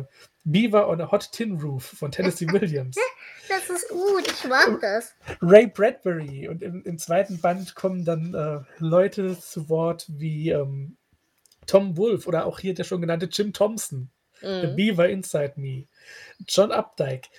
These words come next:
Speaker 1: H P Lovecraft. <laughs> Thomas Mann. Ayn Rand. Also <laughs>
Speaker 2: Interessant, also,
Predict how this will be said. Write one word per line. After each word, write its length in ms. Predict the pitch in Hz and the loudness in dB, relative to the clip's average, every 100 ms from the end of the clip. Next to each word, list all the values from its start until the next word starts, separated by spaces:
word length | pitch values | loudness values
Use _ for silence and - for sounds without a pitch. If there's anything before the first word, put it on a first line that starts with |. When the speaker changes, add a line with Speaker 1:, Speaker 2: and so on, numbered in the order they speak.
| _ _ _ - | _ _ _ -2
Speaker 1:
H 240 | 240 - | 0 0
P 100 | - | -4
Lovecraft. 880 | 190 196 214 - - - - - - - _ _ _ | 0 0 -2 -6 -8 -6 -8 -6 -8 -10 _ _ _
<laughs> 500 | _ _ - - - | _ _ -18 -16 0
Thomas 420 | 226 214 196 - | 2 4 2 0
Mann. 440 | 165 190 156 131 - _ _ - - - - - - - - - - - - _ - | 0 0 0 -8 -16 _ _ -20 -20 -20 -20 -20 -20 -20 -20 -20 -20 -20 -20 _ 2
Ayn 320 | 214 240 196 | 2 2 4
Rand. 460 | 185 202 139 - - _ - - - - _ - - - | 4 4 0 -12 -20 _ -20 -20 -20 -20 _ -20 -20 -10
Also 280 | - 175 180 - | -8 -4 -6 -6
<laughs> 60 | - - - - - - _ - _ _ _ - - | -8 -12 -16 -20 -20 -20 _ -20 _ _ _ -20 -2
Speaker 2:
Interessant, 640 | 302 262 320 - 440 220 - | 0 0 0 2 2 2 2
also, 300 | 220 220 | 2 2